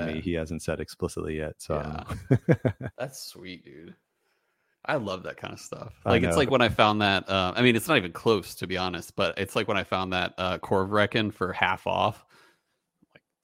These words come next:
Speaker 2: just can't say no to that. <laughs> Like,
Speaker 1: Yeah.
Speaker 2: just can't.
Speaker 1: I've never
Speaker 2: That's
Speaker 1: had
Speaker 2: great.
Speaker 1: that before. Yeah.
Speaker 2: Oh, you'd love it. Have you ever had
Speaker 1: Mm.
Speaker 2: Ugadal?
Speaker 1: No. It
Speaker 2: Have
Speaker 1: sounds
Speaker 2: you
Speaker 1: like
Speaker 2: ever
Speaker 1: you're
Speaker 2: had
Speaker 1: just making up
Speaker 2: Ardbeg?
Speaker 1: names to me. <laughs>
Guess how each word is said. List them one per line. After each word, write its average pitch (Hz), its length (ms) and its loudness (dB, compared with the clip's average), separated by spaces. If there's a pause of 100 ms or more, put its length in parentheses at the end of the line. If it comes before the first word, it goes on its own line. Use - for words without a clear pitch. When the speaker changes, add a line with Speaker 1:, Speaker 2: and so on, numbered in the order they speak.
(220)
Speaker 2:
just - 260 -14
can't - 340 -12
say 85 200 -10
no 95 240 -2
to 87 80 -6
that. - 280 -8
<laughs> - 240 2
Like, - 280 2
Speaker 1:
Yeah. 78 140 0
Speaker 2:
just 117 220 -2
can't. 113 360 -4 (520)
Speaker 1:
I've 98 140 4
never 95 160 4
Speaker 2:
That's 87 80 0
Speaker 1:
had 92 120 2
Speaker 2:
great. 104 180 2
Speaker 1:
that 80 80 -6
before. 80 280 -2
Yeah. 90 240 -2 (200)
Speaker 2:
Oh, 107 420 0 (160)
you'd 104 160 -8
love 98 200 0
it. 87 120 -6 (140)
Have 123 120 2
you 147 60 6
ever 156 120 6
had 123 260 8
Speaker 1:
Mm. 120 160 4
Speaker 2:
Ugadal? 135 380 6 (580)
Speaker 1:
No. 113 320 10 (320)
It 113 80 4
Speaker 2:
Have 113 80 6
Speaker 1:
sounds 143 200 10
Speaker 2:
you 143 60 12
Speaker 1:
like 127 60 8
Speaker 2:
ever - 20 10
Speaker 1:
you're 117 60 8
Speaker 2:
had - 0 -
Speaker 1:
just 117 140 8
making 120 280 12
up 120 60 10
Speaker 2:
Ardbeg? - 80 6
Speaker 1:
names 123 260 10
to 98 80 0
me. 90 260 2
<laughs> - 40 -2